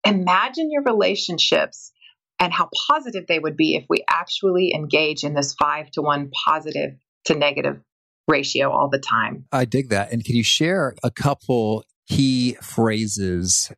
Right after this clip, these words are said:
Speaker 2: that you find yourself saying frequently that fit the bill when it comes to the positivity?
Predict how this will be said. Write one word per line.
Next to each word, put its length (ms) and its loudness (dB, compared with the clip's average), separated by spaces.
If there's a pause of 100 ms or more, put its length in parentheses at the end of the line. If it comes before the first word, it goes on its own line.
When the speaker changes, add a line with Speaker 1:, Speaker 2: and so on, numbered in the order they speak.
(160)
Speaker 2:
that 340 0
you 160 0
find 240 -2
yourself 340 -4
saying 280 -2
frequently 760 -4 (120)
that 260 -2
fit 260 -2
the 60 -6
bill 400 -4
when 160 0
it 80 -2
comes 360 0
to 180 2
the 100 -6
positivity? 680 -2